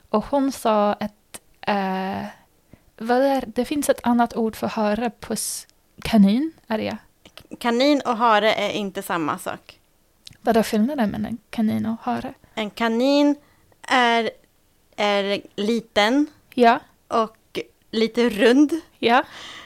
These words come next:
Speaker 2: och gullig.
Speaker 1: Gulligare.
Speaker 2: Och man brukar, alltså människor kan ha kaniner som husdjur.
Speaker 1: Ja.
Speaker 2: Haren, lite större.
Speaker 1: Ja.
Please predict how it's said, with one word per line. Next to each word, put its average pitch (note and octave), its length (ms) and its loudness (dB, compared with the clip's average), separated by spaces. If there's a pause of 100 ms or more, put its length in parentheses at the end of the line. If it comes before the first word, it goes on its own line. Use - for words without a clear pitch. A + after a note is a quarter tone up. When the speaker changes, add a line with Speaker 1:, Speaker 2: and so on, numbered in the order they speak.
(260)
Speaker 2:
och - 300 -2
gullig. G#3+ 560 2
Speaker 1:
Gulligare. A3 720 4
Speaker 2:
Och A#3+ 280 0
man A3 400 2
brukar, G3+ 540 2 (380)
alltså G#3 280 0
människor A#3+ 540 4
kan G#3 240 -2
ha G3 140 2
kaniner G3 720 -2 (100)
som G3+ 220 -6
husdjur. G#3 720 -4
Speaker 1:
Ja. A3 240 0 (440)
Speaker 2:
Haren, A3+ 600 6 (680)
lite G#3+ 320 -4
större. A#3+ 560 2 (360)
Speaker 1:
Ja. A3+ 260 -4